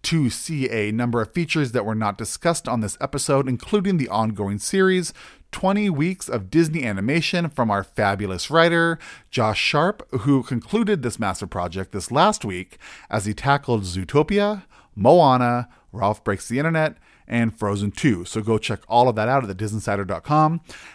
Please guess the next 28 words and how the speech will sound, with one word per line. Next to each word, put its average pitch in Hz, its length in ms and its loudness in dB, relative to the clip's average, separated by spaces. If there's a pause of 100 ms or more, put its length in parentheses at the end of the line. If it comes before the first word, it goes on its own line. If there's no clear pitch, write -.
(120)
As 127 200 2
many 139 220 4
of 147 100 0
you 151 120 2
know, 165 160 2
last 117 320 0
week 131 160 0
I 131 60 6
released 117 420 2
the 104 80 -6
two 139 220 0
and 156 80 2
a 170 40 2
half 196 180 -2
hour 117 240 4
interview 104 360 0
I 98 40 0
conducted 110 420 -2
with 92 140 -6
Jack - 280 -2
Kendall 165 320 0
from 110 120 -2
the 104 60 2
D 104 180 -2
S 117 160 0
N 123 140 0
Y 117 80 4
newscast 120 720 -4